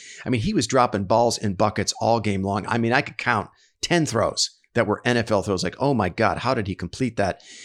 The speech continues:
He was an absolute surgeon. And, uh, some people say, "Well, okay, but he, you know, he's throwing to Jackson Smith-Njigba," which is true. He was his primary target.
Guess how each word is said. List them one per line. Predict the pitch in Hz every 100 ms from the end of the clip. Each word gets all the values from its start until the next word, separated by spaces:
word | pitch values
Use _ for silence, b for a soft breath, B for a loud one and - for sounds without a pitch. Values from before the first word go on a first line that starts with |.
| B
He | -
was | 147 104
an |
absolute | - 127 - 120 -
surgeon. | - 123 113 113 113 104 B B B -
And, | 131 127
uh, | 92 82 120 127
some | - 156 151
people | 143 131
say, | 135
"Well, | 131 185
okay, | - 110
but | 104
he, | 120
you | 113 120
know, | 98
he's | 92 -
throwing | 151 110
to |
Jackson | 95 113 101 92
Smith-Njigba," | 110 98 92 165 120 113
which | 107 107
is | 104
true. | - 170 170
He | 113
was | 107 123
his | - 104
primary | 127 120 107 90
target. | - 196 156 -